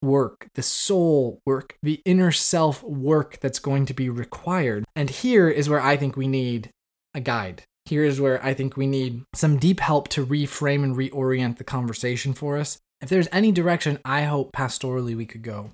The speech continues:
it would be to recover the centrality of the heart, or to use another term, the centrality of the self in Christian practices, the agency, the interior agency of the self. And again, I, I'm wary here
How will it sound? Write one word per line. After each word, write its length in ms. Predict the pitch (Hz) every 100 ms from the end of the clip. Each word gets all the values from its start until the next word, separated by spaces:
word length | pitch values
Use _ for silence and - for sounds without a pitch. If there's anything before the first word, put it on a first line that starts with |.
| _ _
it 60 | 143
would 140 | 135
be 120 | 139
to 160 | 135 139
recover 380 | 135 - 160 156
the 100 | 139
centrality 800 | - 131 123 143 135 131 123 -
of 240 | 127 117 - _ _ -
the 200 | 127 131
heart, 480 | - - 143 185 -
or 340 | 156 151 147 -
to 140 | 170 170
use 160 | 160
another 260 | 147 147 147
term, 540 | 127 131 151 143 123
the 80 | 123
centrality 640 | - 143 139 139 143 139 135
of 220 | 131 120
the 80 | 127
self 800 | - - - 160 135 117 - - _ _ _ _ _ _
in 200 | 139 135
Christian 460 | - 147 - 131 117
practices, 720 | - 127 120 - 117 110 107
the 220 | - 135 - -
agency, 840 | 147 165 151 165 - 175 165 165
the 160 | - 151
interior 760 | 135 120 - 156 175 185 185 175
agency 480 | 160 160 165 - 165
of 80 | 151
the 80 |
self. 380 | 139 160 147 143
And 100 | 143
again, 200 | 131 139
I, 160 | 135 131 -
I'm 220 | 135 131
wary 340 | 147 165 165
here 480 | 143 139 120 110 117